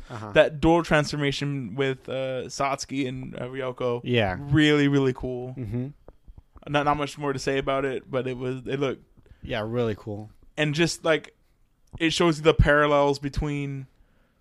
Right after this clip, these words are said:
Speaker 2: uh, each of the transformations.
Speaker 1: Yeah.
Speaker 2: Like, it, they're all, like, it's the same, but it's just little differences.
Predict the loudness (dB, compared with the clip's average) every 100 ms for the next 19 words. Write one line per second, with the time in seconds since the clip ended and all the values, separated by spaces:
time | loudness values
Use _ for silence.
0 | _ -6 -4 -2 -2 -4 -6 -2 -2 -2
1 | -2 0 0 -2 -6 _ _ _ -8 -6
2 | -4 -4 -4 -6 -8 -12 -10 -6 -4 -4
3 | -8 -12 -8 -6 -2 0 2 4 6 6
4 | 2 -2 -8 _ _ _ -4 -2 -4 -4
5 | -8 -2 -2 -2 -4 -8 -8 -10 -8 -4
6 | -4 -2 -6 -8 -8 -6 -8 -10